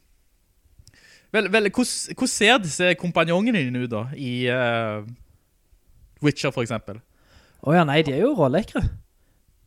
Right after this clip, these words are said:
Speaker 1: Ja,
Speaker 2: Og
Speaker 1: altså,
Speaker 2: de må jo
Speaker 1: har
Speaker 2: ha et, eh, ha et korsett som ikke ligner grisen.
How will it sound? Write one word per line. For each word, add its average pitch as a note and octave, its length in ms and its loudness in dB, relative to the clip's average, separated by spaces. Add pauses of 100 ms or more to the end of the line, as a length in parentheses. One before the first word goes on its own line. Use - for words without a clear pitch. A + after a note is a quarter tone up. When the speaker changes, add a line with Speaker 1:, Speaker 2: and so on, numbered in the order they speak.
Speaker 1:
Ja, C#3+ 200 2 (240)
Speaker 2:
Og F3+ 100 0
Speaker 1:
altså, D#3 200 6
Speaker 2:
de E3 160 12
må D#3 120 6
jo G#3 60 12
Speaker 1:
har G3 80 12
Speaker 2:
ha G3+ 80 10
et, - 160 4
eh, D#3+ 240 10
ha E3+ 100 8
et F#3 160 2
korsett - 420 2
som E3+ 160 -6
ikke D#3 200 -6
ligner D#3 260 -4
grisen. F3+ 380 -4